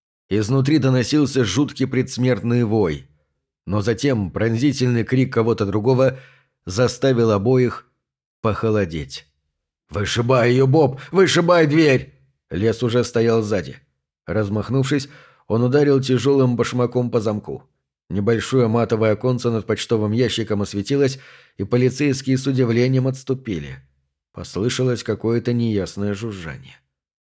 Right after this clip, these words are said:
Боб приник лицом к почтовому ящику, приподняв крышку. Все его тело сжалось в комок, и Лес увидел,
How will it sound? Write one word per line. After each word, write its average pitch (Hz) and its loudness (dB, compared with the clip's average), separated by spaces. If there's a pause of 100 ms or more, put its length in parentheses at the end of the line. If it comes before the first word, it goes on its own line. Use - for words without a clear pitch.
Боб 120 0
приник 120 0
лицом 127 0
к - -14
почтовому 107 0
ящику, 123 0
приподняв 117 -2
крышку. 107 -6 (320)
Все - 0
его 120 4
тело 117 0
сжалось 107 0
в - -14
комок, 131 0 (320)
и 101 0
Лес 120 2
увидел, 131 2